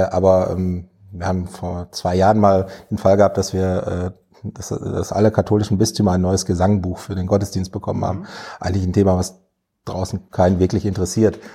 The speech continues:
Speaker 1: Wir haben dazu ein Video gemacht, was so ein bisschen angelehnt war an die damalige ikea-Werbung für den Katalog,
Speaker 2: <laughs> Ja.
Speaker 1: haben das rausgehauen. Eine halbe Stunde später rief die Bild-Zeitung an und hatten, wir hatten am nächsten Tag einen ganzseitigen Bericht darüber, dass wir halt Tablet-Werbung für unser neues Gesangbuch machen.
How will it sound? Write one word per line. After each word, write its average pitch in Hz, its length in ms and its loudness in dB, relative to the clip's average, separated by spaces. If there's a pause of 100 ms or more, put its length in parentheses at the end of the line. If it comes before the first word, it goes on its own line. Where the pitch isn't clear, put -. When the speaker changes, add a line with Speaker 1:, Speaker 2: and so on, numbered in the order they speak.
(240)
Speaker 1:
Wir 85 80 -2
haben 95 100 2
dazu 95 220 0
ein 95 80 0
Video 107 220 6
gemacht, 107 280 4
was 101 100 -2
so 95 60 2
ein 90 60 2
bisschen 101 320 0
angelehnt 101 640 0
war 98 180 4
an 92 160 -2
die 95 140 -4
damalige 95 420 2
ikea-Werbung 92 720 0
für - 140 -4
den 92 80 0
Katalog, 95 540 0 (200)
Speaker 2:
<laughs> - 200 -18
Ja. - 40 -8
Speaker 1:
haben 95 120 2
das 90 160 0
rausgehauen. 123 560 4 (840)
Eine 98 200 -6
halbe 107 180 2
Stunde 104 200 -2
später 104 280 2
rief 104 120 0
die 107 80 -2
Bild-Zeitung 90 500 2
an 85 140 -8
und 92 120 -6
hatten, 95 260 -6
wir 92 80 -2
hatten 95 100 -4
am 90 100 -4
nächsten 92 280 -4
Tag 98 240 0
einen 92 100 -4
ganzseitigen 101 760 2
Bericht 95 420 -4 (380)
darüber, 95 280 0
dass 92 180 0
wir 98 100 6
halt 95 120 4 (400)
Tablet-Werbung 101 640 4
für 104 140 -4
unser 98 180 0
neues 95 220 0
Gesangbuch 98 420 -2
machen. 95 320 -8